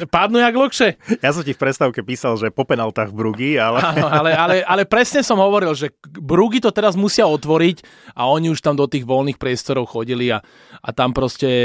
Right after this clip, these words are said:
Speaker 1: chodili tie rýchlovlaky a tam sa nedalo nič s tým robiť.
Speaker 2: Eh, Sorlot, eh,
Speaker 1: Sorlot, hat-trick.
Speaker 2: Norský viking, hat-trick,
Speaker 1: Áno.
Speaker 2: ale
Speaker 1: Áno, že
Speaker 2: krásny.
Speaker 1: chválime ho, chválime ho, ale ten prvý gól,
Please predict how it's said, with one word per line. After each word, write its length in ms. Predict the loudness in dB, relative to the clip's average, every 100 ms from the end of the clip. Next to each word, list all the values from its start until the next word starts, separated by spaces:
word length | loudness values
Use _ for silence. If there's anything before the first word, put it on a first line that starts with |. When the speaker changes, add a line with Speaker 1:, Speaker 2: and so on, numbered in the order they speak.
| 2 0
Speaker 1:
chodili 460 | -2 -2 -2 -2 -2
tie 240 | -2 -2
rýchlovlaky 720 | -2 -2 -2 0 -4 -4 -8
a 100 | -8
tam 220 | -8 -8 -6
sa 160 | -6
nedalo 320 | -6 -4 -6
nič 160 | -8 -14
s 60 | -14
tým 80 | -14
robiť. 240 | -14 -20 -20 -20
Speaker 2:
Eh, 560 | -12 -8 -6 -6 -6 -8 -12 _ _ _
Sorlot, 680 | -12 0 0 2 -2 _ -20
eh, 400 | -10 -4 -2 0
Speaker 1:
Sorlot, 560 | 2 2 4 4 2 -6
hat-trick. 560 | -6 -4 2 2 2
Speaker 2:
Norský 560 | 2 4 4 2 -4 -6
viking, 560 | -4 -4 -2 -2 -2 -6
hat-trick, 720 | -4 -2 0 0 0 -2 -6
Speaker 1:
Áno. 80 | 0
Speaker 2:
ale 80 | 2
Speaker 1:
Áno, 100 | 4
že 160 | 4 2
Speaker 2:
krásny. 420 | 2 2 4 4
Speaker 1:
chválime 140 | 2 4
ho, 160 | 4 4 2
chválime 460 | 0 0 2 4 4
ho, 100 | 4
ale 220 | 4 2
ten 160 | 2 0
prvý 280 | 2 0 2
gól, 280 | 2 0